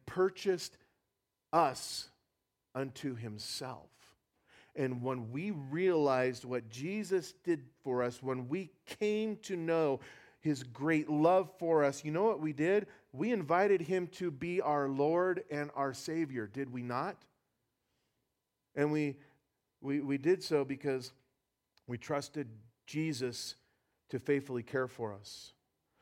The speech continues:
So we must, as verse six says here, hold fast to the confidence that we have put in him.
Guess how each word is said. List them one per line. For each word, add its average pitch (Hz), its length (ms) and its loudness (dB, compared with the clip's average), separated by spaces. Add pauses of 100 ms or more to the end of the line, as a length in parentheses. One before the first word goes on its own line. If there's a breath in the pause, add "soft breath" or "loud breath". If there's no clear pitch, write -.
(1200 soft breath)
So - 160 6
we 233 120 8
must, 269 220 8
as 226 120 -2
verse 202 280 4
six - 300 2
says 220 340 4
here, 214 280 6
hold 196 280 4
fast 220 480 4
to 185 80 -2
the 160 100 -4
confidence 190 600 2
that 175 180 4
we 170 120 8
have 165 220 4
put 202 220 4
in 160 80 -6
him. 156 380 2